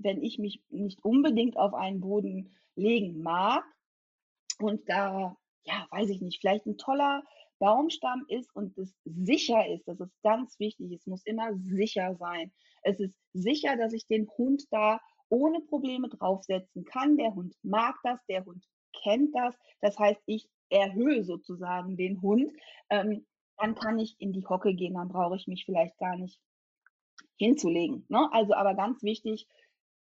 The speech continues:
das muss der Hund kennen, das muss der Hund auch gerne freiwillig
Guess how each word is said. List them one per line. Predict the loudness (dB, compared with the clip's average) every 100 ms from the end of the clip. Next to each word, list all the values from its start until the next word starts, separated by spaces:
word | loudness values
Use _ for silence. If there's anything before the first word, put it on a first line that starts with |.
| _
das | 2 2 -4 _
muss | -4 0 0 -4 -18 _
der | -4 -4 -2
Hund | -8 -10 -8
kennen, | -4 -2 -2 -2
das | -4 -6
muss | -10 -4
der | -6
Hund | -6 -10
auch | -12
gerne | -8 -8 -8
freiwillig | -10 -6 -4 -4 -8 -10